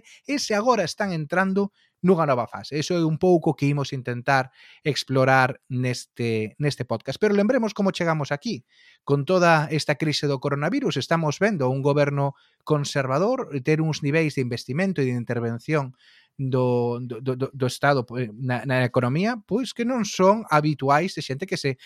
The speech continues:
consideran os herdeiros, eh, políticos de, de Margaret Thatcher. Pero, como dicía hai uns meses nun artigo que lin no, no New Statesman, durante esta crise a man invisible do mercado foi esmagada polo poderoso puño do Estado.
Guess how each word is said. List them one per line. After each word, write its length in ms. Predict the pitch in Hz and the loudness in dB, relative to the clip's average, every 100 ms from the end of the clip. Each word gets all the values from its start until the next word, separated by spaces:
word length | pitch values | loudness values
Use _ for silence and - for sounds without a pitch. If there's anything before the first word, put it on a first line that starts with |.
| - | -16
consideran 640 | - 160 143 131 123 135 165 | 0 0 0 0 2 2 2
os 160 | 151 | -2
herdeiros, 640 | 113 113 120 123 117 113 - | -4 -2 -2 0 -2 -4 -6
eh, 320 | 131 117 110 | -4 -2 -4
políticos 600 | 123 123 117 113 120 110 | -2 -2 -2 -4 -6 -6
de, 240 | 110 101 104 _ _ - | -8 -10 -12 _ _ -8
de 120 | 131 127 | -2 0
Margaret 400 | 127 120 113 107 | 0 -2 -4 -2
Thatcher. 400 | 196 - 117 127 | -4 -4 -14 -4
Pero, 280 | 165 170 180 | -2 -2 -2
como 200 | 156 147 | -2 0
dicía 560 | 139 127 165 156 147 - _ _ - | 0 0 0 2 0 -4 _ _ -4
hai 320 | 143 147 143 | 2 6 6
uns 160 | 139 | 2
meses 400 | 156 151 - 120 | 0 0 0 -6
nun 160 | 135 135 | -4 -4
artigo 480 | 131 - 135 131 120 | -4 -2 -2 -2 -2
que 80 | 127 | -4
lin 240 | 127 127 | -2 -2
no, 240 | 120 117 | -4 -4
no 160 | 127 127 | -4 -2
New 160 | 135 135 | 2 2
Statesman, 560 | - 135 131 156 160 - - _ | 0 -6 -4 -6 -6 -12 -20 _
durante 560 | 139 143 135 143 135 131 - | 2 2 2 2 0 0 -2
esta 320 | 160 - 143 | -2 -2 -4
crise 320 | 156 165 143 | -2 -2 -2
a 80 | 131 | -2
man 160 | 156 175 | 0 0
invisible 440 | 156 139 151 135 | -2 -2 0 2
do 80 | 131 | 2
mercado 640 | 131 123 - 165 165 156 _ _ _ | 0 -2 2 4 4 0 _ _ _
foi 240 | - 151 | 0 2
esmagada 800 | 151 - 135 135 160 156 156 151 | 2 2 2 6 6 6 2 0
polo 240 | 139 135 127 | 0 0 2
poderoso 560 | 127 127 139 135 127 | 2 2 2 0 -6
puño 400 | 120 131 127 123 | -4 -6 -4 -8
do 80 | 123 | -6
Estado. 480 | 123 - 208 135 127 | -6 0 2 2 -6